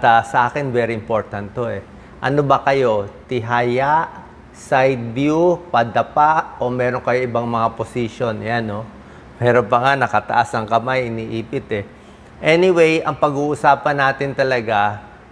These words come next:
kung ano yung pinakamagandang sleep position para sa iyo. Diba? Siyempre, yung sanay ka na, pero ito kasi yung medically tama eh.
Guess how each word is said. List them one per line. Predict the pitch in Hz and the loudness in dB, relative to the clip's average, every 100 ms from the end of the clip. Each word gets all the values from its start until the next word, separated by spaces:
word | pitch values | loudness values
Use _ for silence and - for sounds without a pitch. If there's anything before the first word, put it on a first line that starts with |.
| - | -2
kung | 156 | 2
ano | 165 165 | 2 2
yung | 165 | 0
pinakamagandang | 151 170 160 156 156 147 131 139 135 127 127 | 0 -2 0 0 0 0 2 2 2 -4 -4
sleep | 123 - 151 156 - | -6 -4 -2 -2 -4
position | 135 - 139 123 135 123 | -6 -4 -6 -4 -2 -2
para | 113 110 110 | 0 0 0
sa | 107 - 107 | -2 -6 -8
iyo. | 104 101 - - - - - - - | -6 -6 -8 -20 -20 -20 -20 -20 -14
Diba? | 107 92 98 | -8 0 0
Siyempre, | 95 - 156 208 190 | 0 -2 0 2 2
yung | 175 | 2
sanay | - 160 165 165 | 0 0 2 0
ka | 175 | 0
na, | 156 127 127 127 | 2 2 2 0
pero | 160 156 160 160 - - - - | 0 4 4 2 -4 -18 -16 -6
ito | 147 160 151 | 0 2 2
kasi | 151 - 156 | 0 -2 -2
yung | 151 139 | 0 0
medically | 135 131 123 131 131 127 123 127 127 123 120 - - - - - - | 2 2 0 -2 2 2 2 0 -2 -2 -4 -8 -20 -20 -20 -4 2
tama | 117 113 123 101 | 2 4 -2 -4
eh. | 107 | -8